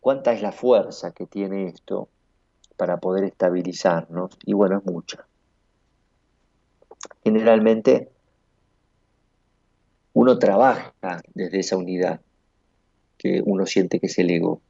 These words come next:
porque yo soy el que quiero esto, yo soy el que quiero cambiar aquello, yo soy el que voy a probar tal cosa, ¿no? Es muy raro que uno se vaya sintiendo cambiando y, y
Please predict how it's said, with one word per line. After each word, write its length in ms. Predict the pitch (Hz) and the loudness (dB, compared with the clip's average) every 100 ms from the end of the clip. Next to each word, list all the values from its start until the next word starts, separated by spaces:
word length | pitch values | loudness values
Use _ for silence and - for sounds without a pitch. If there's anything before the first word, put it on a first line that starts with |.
| _ _ _ _ _ _ _ _ | _ _ _ _ _ _ _ _
porque 400 | - - 98 90 | -10 -2 2 2
yo 180 | - 104 | 4 2
soy 220 | - 92 | 4 2
el 80 | 85 | 2
que 140 | 95 | -4
quiero 240 | - 92 95 | -2 2 2
esto, 420 | 98 113 110 113 | 2 -4 0 0
yo 160 | - 87 | 0 -8
soy 180 | 92 | -4
el 100 | 90 | -4
que 120 | - 87 | -4 -4
quiero 220 | 95 92 | -2 0
cambiar 400 | 87 85 92 87 | -2 -2 2 2
aquello, 600 | 87 104 98 - 107 - _ _ _ _ _ - | 2 0 0 2 0 0 _ _ _ _ _ -12
yo 180 | - - | -4 0
soy 180 | 208 | 2
el 40 | 180 | 2
que 80 | 95 | 4
voy 140 | 95 | 4
a 80 | 92 | 4
probar 360 | - 90 - | 0 0 0
tal 220 | - 185 87 | 0 -6 -2
cosa, 600 | 107 104 - - - 95 | 2 2 0 -12 -8 -2
¿no? 100 | 123 | -2
Es 80 | 117 | 0
muy 220 | 120 123 | -2 0
raro 640 | 127 135 113 110 123 123 _ _ _ _ _ _ _ _ _ _ _ _ _ | 4 4 4 2 0 -2 _ _ _ _ _ _ _ _ _ _ _ _ _
que 100 | - | -6
uno 200 | 101 117 | -2 -2
se 140 | - | 0
vaya 240 | 101 104 104 | 0 0 -4
sintiendo 540 | - 95 87 107 110 | -8 -8 -4 -2 -2
cambiando 680 | 107 95 92 104 107 113 113 | -2 -6 0 0 2 2 4
y, 200 | 98 92 - | 4 0 -2
y 180 | 92 | -4